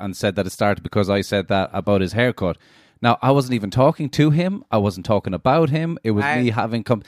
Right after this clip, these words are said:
Speaker 1: It wa-, wasn't having a conversation at all. But this was a big H R thing and a big, you know, and, and then it, then the doctors got involved, et cetera, et cetera. But yeah, it's quite, but it's really stressful for the individual. It's really <laughs> stressful for them, you know.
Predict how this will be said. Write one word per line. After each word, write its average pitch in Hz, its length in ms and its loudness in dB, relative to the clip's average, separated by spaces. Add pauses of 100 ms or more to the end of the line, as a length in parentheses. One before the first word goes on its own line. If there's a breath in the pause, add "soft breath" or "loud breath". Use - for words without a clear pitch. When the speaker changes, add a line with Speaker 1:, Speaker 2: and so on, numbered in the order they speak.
(140 soft breath)
Speaker 1:
It 123 60 2
wa-, 131 240 2
wasn't 143 260 2
having 135 160 2
a 123 60 2
conversation 131 680 -2
at 120 160 0
all. 120 360 4 (480 soft breath)
But 131 140 2
this 180 200 2
was 127 120 2
a 120 60 2
big 127 260 2
H 120 220 2
R 180 240 4
thing 110 260 0
and 104 100 -2
a - 20 -6
big, 107 340 -2
you 110 80 0
know, 101 340 0 (360)
and, 110 200 2
and 104 180 0
then 117 140 4
it, 104 240 -2
then 107 320 0
the 98 80 -2
doctors 107 360 2
got 90 140 -2
involved, 104 380 4
et 98 80 -2
cetera, 98 240 -2
et 92 60 -4
cetera. 117 260 -2
But 92 200 0
yeah, 170 180 2
it's - 120 -4
quite, 180 440 0 (540 soft breath)
but 156 60 4
it's 147 100 0
really 226 260 4
stressful 185 440 0
for 165 120 -2
the 143 140 2
individual. 147 540 0 (100)
It's 120 200 -6
really 156 440 4
<laughs> - 120 -4
stressful - 420 -2
for - 100 0
them, 165 300 -2
you 98 80 -2
know. 117 200 -2